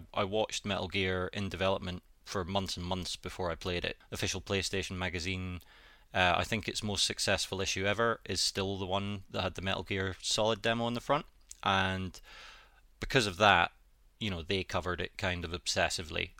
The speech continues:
up to the point of release. You know, by the time the game came out, I couldn't have been any more hyped for it. And as we all know, there are games that you're on the hype train for, and they arrive, and it's like, "Ah, it's maybe a seven." Metal Gear Solid really lived up to the hype.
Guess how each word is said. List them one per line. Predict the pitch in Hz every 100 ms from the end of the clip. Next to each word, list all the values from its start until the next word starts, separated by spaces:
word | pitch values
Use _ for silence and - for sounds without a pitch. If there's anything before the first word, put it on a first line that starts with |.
| -
up | 98 -
to |
the | 87
point | - - 87
of | 85
release. | 90 92 - - - -
You | 95
know, | 87 -
by | 104 95
the |
time | 87 98 92
the | 87
game | 92 87
came | 95 87
out, | 85
I | 87
couldn't | - 92
have | 90
been | 90
any | 90
more | 90 87 82
hyped | 95 -
for | - 95
it. | 95 -
And | 101 95 92 - - - - -
as | 127 101
we | 104
all | 95 95
know, | 107 113 113 104 - - -
there | 95
are | 95
games | 90 98 95 95 90 -
that | 98 - -
you're | 87 98
on | 95
the | 90
hype | 92 110
train | - 104 101
for, | - 104 104 104
and | - 92
they |
arrive, | 92 92 92 90
and | 90
it's | -
like, | 95 92 -
"Ah, | 90 123
it's | 113 -
maybe | 95 87
a | 85
seven." | - 80 80 - - - - - -
Metal | 131 104
Gear | 87 87
Solid | 98 87 82
really | 90 98 87
lived | 85 87
up | 92 -
to | 82
the | 82
hype. | 92 90